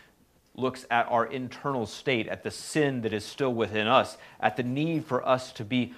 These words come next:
ready for the coming of the King. We want to be those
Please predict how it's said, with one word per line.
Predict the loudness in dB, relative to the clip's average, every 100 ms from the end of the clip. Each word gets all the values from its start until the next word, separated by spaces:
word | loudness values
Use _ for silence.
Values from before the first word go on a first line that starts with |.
| -16
ready | 0 6 6 6 0
for | -2
the | -4
coming | -2 -2 0 0 0
of | -4 -4
the |
King. | -4 0 0 -2 -8 -20 _ _ _ _ _ _ _ _ _ _ _ _ -20 -20 -2
We | 0
want | 2 6 8 8 2 -14 0
to | 0
be | 2 4
those | 8 10 8 6 0